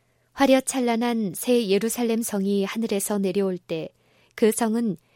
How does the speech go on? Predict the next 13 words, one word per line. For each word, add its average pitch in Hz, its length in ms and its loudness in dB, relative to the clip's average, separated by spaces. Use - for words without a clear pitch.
영접할 233 680 2
준비가 208 440 0
된 208 360 0
성결한 254 540 -2
곳에 180 380 -2
정착하게 208 600 -6
된다. 160 460 -12
그리고 202 320 0
그리스도께서는 214 1000 -2
당신의 226 440 0
백성들과 190 1000 -4
천사들과 247 640 -4
함께 170 480 -12